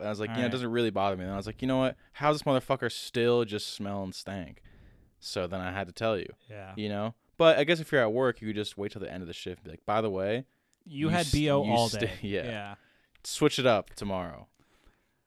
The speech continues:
Speaker 1: It's fucked up. I mean, it, it's also annoying 'cause it's like, you're affecting my life by fucking smelling bad. It takes two seconds to put on deodorant.
Speaker 2: Yep.
Speaker 1: That's why I was pissed when you were like, "I'm not gonna do it."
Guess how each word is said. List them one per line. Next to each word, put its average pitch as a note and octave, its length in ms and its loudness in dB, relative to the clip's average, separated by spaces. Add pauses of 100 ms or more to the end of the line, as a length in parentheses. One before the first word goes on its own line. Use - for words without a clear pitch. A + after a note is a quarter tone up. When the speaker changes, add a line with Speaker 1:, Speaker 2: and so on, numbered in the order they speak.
(280)
Speaker 1:
It's - 60 -16
fucked C#4 220 8
up. D4 200 12
I D3+ 60 4
mean, F3 220 4 (100)
it, E3+ 180 2
it's D#3+ 140 0
also G#3+ 340 6
annoying C3 300 4
'cause B2+ 120 -2
it's A#2+ 140 -4
like, B2 300 2
you're C3+ 160 4
affecting C#3+ 420 0
my G#2 240 2
life E2 380 -6 (560)
by G#2+ 80 0
fucking A#2+ 400 -2
smelling A2 400 -4
bad. - 180 -12
It - 80 -16
takes B2+ 220 -6
two C#3+ 240 0
seconds A#2+ 380 0
to - 60 -20
put - 140 -8
on F#2 140 -4
deodorant. E2+ 500 -10 (1500)
Speaker 2:
Yep. A#2+ 80 -8
Speaker 1:
That's A#2 140 -2
why D#3+ 100 8
I C3 40 10
was A#2 80 4
pissed - 320 2
when G#2+ 100 -2
you G#2 100 0
were G2 100 0
like, F2+ 320 -4 (480)
"I'm F#2 120 -6
not F#2+ 220 -2
gonna F2 220 -8
do D2+ 240 -14
it." G#1 100 -18